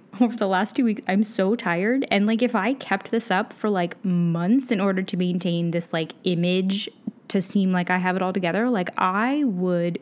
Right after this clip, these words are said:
be rough. Because these thoughts that we have start to kind of erode the boundaries that we've set with ourselves because we feel that need to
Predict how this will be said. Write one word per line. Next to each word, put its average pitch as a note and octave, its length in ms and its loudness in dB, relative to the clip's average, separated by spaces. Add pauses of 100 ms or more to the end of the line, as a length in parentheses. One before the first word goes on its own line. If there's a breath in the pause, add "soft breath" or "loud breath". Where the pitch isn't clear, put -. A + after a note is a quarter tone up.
be E3+ 380 -2 (100)
rough. E3 760 -6 (120)
Because A3 380 0
these A3 360 2
thoughts A#3+ 380 -2
that - 100 -4
we F#3+ 100 0
have A3+ 420 0
start G#3 400 0
to G3 520 0
kind G#3+ 180 2
of G#3+ 160 0
erode G3 640 2
the G3 80 0
boundaries G3 600 2
that F#3 160 -2
we've F3 200 -2
set A#3 320 -2
with B3 120 -4
ourselves F3 640 -2
because G3 420 -2
we G#3 120 0
feel G#3 440 0
that G3 200 -2
need F3+ 460 -2
to G3+ 120 -2